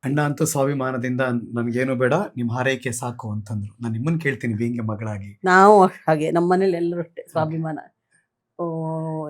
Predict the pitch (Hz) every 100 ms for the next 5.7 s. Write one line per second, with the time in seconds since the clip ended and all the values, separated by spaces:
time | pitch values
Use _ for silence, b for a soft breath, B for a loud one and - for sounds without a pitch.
0 | - - 170 180 185 175 190 - 190 202
1 | 202 214 208 190 190 135 - _ 175 165
2 | 160 170 175 - 196 - - 165 160 175
3 | 170 160 151 151 - - - 165 160 160
4 | 156 156 131 - 127 - 127 - _ _
5 | _ _ _ _ - 175 180